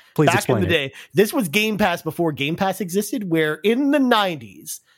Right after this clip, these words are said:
Speaker 2: Sega actually had a, uh, subscription service you could actually pay for through your cable company, where they would give you this specially designed,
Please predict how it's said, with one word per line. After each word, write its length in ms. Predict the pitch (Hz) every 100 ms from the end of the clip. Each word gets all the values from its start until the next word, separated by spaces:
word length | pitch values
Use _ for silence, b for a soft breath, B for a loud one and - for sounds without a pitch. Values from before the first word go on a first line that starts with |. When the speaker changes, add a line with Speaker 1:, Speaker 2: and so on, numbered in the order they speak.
| b _
Speaker 2:
Sega 480 | - 208 226 233 233
actually 440 | 190 175 - 180 160
had 600 | 135 151 151 147 143 151
a, 560 | 147 143 143 139 135 127 b b _
uh, 220 | 135 139 143
subscription 520 | 180 156 269 - 196
service 280 | 185 160 127
you 80 |
could 120 | 170 165
actually 220 | 151 143
pay 160 | 160
for 200 | 143 147
through 220 | 143 156 165
your 120 | 139
cable 300 | - 143 165
company, 440 | 185 180 190 220 214 b b -
where 160 | 170
they 140 | 165 160
would 200 | 151 120
give 240 | 175 170
you 460 | 160 165 156 151 143
this 240 | 151 -
specially 580 | - 190 202 208 202 180
designed, 600 | 156 135 147 143 139